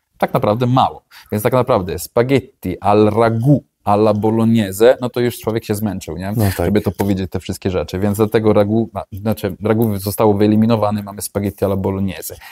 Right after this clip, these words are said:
Speaker 1: Ale trzeba powiedzieć, że ten sos, przykładowo alla bolognese, w Stanach Zjednoczonych było bardzo ciekawe, bo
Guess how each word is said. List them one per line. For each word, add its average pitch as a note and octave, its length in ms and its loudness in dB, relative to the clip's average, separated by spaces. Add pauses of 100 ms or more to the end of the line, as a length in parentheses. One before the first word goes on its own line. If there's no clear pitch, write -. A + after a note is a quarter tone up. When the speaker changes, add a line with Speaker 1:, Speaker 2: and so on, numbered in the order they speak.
(140)
Speaker 1:
Ale C3+ 400 4
trzeba A2+ 200 -2
powiedzieć, G#2+ 500 -4
że G2+ 180 -8
ten G#2 440 0
sos, C3+ 400 0
przykładowo G#2 540 -2
alla G#2 120 2
bolognese, G2 720 -4
w - 80 -14
Stanach B2 400 0
Zjednoczonych G2 720 -4
było G2 220 -4
bardzo A2+ 320 0
ciekawe, G#2 440 -2
bo A#2 300 2